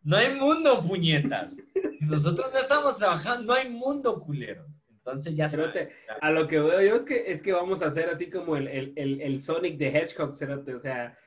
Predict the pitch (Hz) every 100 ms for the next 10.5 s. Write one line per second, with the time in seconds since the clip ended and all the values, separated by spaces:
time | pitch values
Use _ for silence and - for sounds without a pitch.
0 | _ _ _ 139 139 143 151 143 135 139
1 | 156 156 143 160 151 151 151 160 151 151
2 | - 175 - 202 226 208 247 247 262 269
3 | 269 233 220 214 196 196 202 233 240 _
4 | _ _ _ _ _ - 196 302 359 285
5 | 285 202 160 151 156 151 147 156 160 170
6 | 165 165 151 160 156 156 156 147 143 139
7 | 160 - 147 135 123 131 131 131 156 147
8 | 143 151 156 156 139 123 117 - 147 139
9 | 139 185 - - 190 170 151 127 117 220
10 | - - - 147